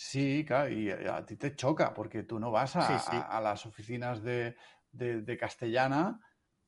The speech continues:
Speaker 1: y ves eso, tío. O sea, bueno, yo no lo he visto nunca, he ido mil veces a Madrid y nunca lo he visto. <laughs> Ya, ya, ya digo por no hablar de Barcelona, ¿no? Que, que aquí ni de coña, ¿no? Pero,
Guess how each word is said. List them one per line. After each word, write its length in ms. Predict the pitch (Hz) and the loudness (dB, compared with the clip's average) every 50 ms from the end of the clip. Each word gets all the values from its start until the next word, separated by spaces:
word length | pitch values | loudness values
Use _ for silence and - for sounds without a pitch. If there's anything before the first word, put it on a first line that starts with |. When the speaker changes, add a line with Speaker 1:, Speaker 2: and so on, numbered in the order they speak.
| _ - | _ -4
Speaker 1:
y 120 | 147 143 | -2 0
ves 180 | 123 113 104 - | 0 0 0 0
eso, 260 | 131 156 151 175 - | 0 0 0 0 -2
tío. 240 | - - 151 156 113 | 0 0 -2 0 0
O 60 | 107 | -2
sea, 160 | - - 104 | -4 -6 -6
bueno, 200 | - 95 107 131 139 | -2 0 0 0 0
yo 100 | 98 98 | -2 -2
no 100 | 98 113 | -2 0
lo 60 | 135 | 0
he 20 | 139 | 0
visto 220 | 123 - - - | -2 -2 -4 -6
nunca, 240 | 101 - 311 - 117 | -6 -4 -2 -2 -2
he 100 | 107 107 107 | -4 -4 -4
ido 160 | 104 104 107 | -4 -4 -4
mil 160 | 104 104 104 98 | -2 -4 -4 -4
veces 260 | 104 104 - 101 95 | -4 -6 -6 -6 -4
a 60 | 101 | -2
Madrid 220 | 101 101 101 117 | -2 0 0 0
y 60 | 139 151 | 0 0
nunca 200 | 131 127 - 113 | -2 -2 -2 -2
lo 60 | 107 | -2
he 40 | 117 151 | -2 -2
visto. 220 | - - - - _ - - - - - - | -4 -8 -16 -20 _ -20 -18 -18 -16 -12 -8
<laughs> 1120 | - - - - - - - - - - - 185 175 - - 196 202 202 196 175 156 - | -6 -4 -4 -4 -4 -8 -12 -16 -6 2 4 4 4 4 0 -8 -10 -8 -8 -10 -10 -10
Ya, 240 | - - 107 117 131 113 | -8 -4 -2 -2 -2 0
ya, 180 | - 104 101 | 2 0 2
ya 200 | 107 101 104 107 | 2 2 2 2
digo 220 | 104 104 104 117 104 | 2 0 -2 -2 -2
por 160 | - 110 101 | -2 -2 0
no 80 | 98 | 2
hablar 180 | 95 98 104 104 | 2 2 2 2
de 80 | 101 98 | 2 2
Barcelona, 480 | 98 101 - - 107 127 170 151 110 | 0 0 -2 0 2 2 2 2 0
¿no? 160 | 117 151 170 | -2 -4 -6
Que, 220 | 135 151 - - - _ _ _ _ _ _ _ _ - | -6 -8 -12 -16 -18 _ _ _ _ _ _ _ _ -16
que 100 | - 110 | -16 -14
aquí 200 | - - 101 98 | -10 -10 -8 -6
ni 80 | 101 107 | -6 -6
de 100 | 104 104 | -4 -2
coña, 280 | - 143 160 135 113 | 0 0 0 -2 -4
¿no? 160 | 113 - 92 | -6 -8 -8
Pero, 160 | 90 135 - | -6 -6 -6